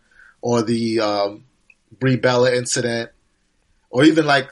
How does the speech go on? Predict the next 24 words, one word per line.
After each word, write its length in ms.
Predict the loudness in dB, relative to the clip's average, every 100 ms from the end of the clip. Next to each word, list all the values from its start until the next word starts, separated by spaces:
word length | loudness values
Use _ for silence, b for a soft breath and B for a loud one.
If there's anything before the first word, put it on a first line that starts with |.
| -10
you 80 | -4
know, 120 | -2
the 80 | -2
Sasha 420 | 0 0 0 -4
Banks 360 | -4 -6 -6 -8
Paige 300 | -4 -4 -6
incident 440 | -10 -8 -8 -6
where, 140 | -8 -6
like, 280 | -6 -6 _
you 100 | -10
know, 200 | -6 -6
the 220 | -4 -4 -4
wrestling 540 | -2 0 0 -2 -4 -8 _ b b b b
is 100 | -8
a 80 | -6
freak 260 | -2 0
accident. 500 | 0 0 -2 -6 -10 _ _ -10
'Cause 160 | -8 -2
Nia 260 | 0 0
Jax 300 | 2 0 0
took 160 | -4 -4
a 60 |
blind 360 | -2 0 0 0
swing. 540 | -2 -4 -4 -6 -10